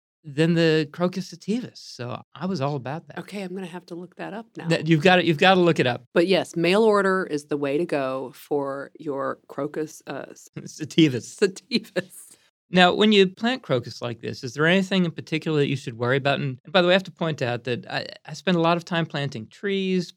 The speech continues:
Speaker 1: I'm certainly reasonably good with perennials. I do almost nothing with bulbs.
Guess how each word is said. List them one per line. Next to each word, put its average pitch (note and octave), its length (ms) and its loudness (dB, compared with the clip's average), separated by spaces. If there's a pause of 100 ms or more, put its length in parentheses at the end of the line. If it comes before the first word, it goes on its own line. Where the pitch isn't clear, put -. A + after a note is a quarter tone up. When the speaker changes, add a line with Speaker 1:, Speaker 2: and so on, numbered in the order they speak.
(140)
Speaker 1:
I'm C3 120 -14
certainly C3+ 500 -4 (140)
reasonably C3+ 400 -2
good C#3 140 0
with B2 140 -8
perennials. E3 600 -4 (120)
I G3+ 60 -8
do F#3+ 140 2
almost E3+ 260 2
nothing C3+ 280 -4
with A2+ 180 -12
bulbs. - 440 -14